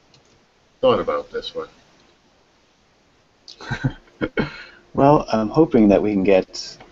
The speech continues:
Speaker 2: Sarah
Speaker 1: <laughs>
Speaker 2: and Shelley on, but it doesn't seem to be working quite the way I wanted it to.
Speaker 1: That's okay. I remember the time it didn't work for me. It's pretty frustrating.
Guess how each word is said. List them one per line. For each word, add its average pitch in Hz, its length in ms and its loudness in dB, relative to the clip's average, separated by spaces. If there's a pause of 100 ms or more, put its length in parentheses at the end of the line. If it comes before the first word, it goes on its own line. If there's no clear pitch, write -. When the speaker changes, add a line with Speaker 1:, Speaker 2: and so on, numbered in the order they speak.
(300)
Speaker 2:
Sarah 104 640 2 (200)
Speaker 1:
<laughs> - 40 -6
Speaker 2:
and 107 280 0
Shelley 104 500 0
on, 87 320 -2
but 92 160 2
it 92 160 -4
doesn't 113 300 -6
seem 107 240 -2
to 95 80 -4
be 92 160 -4
working 92 420 -4
quite 85 280 -2 (300)
the 104 60 -16
way 98 180 0
I 90 40 4
wanted 90 360 -2
it 82 140 -10
to. 82 280 -4 (200)
Speaker 1:
That's 101 320 -4
okay. 98 280 -2
I 80 120 4
remember 82 360 -2
the 82 120 -8
time 85 300 -6
it 80 100 -10
didn't 85 260 -8
work 82 180 -6
for - 140 -14
me. 85 200 -4
It's 76 340 -6
pretty 80 240 -10
frustrating. 78 640 -6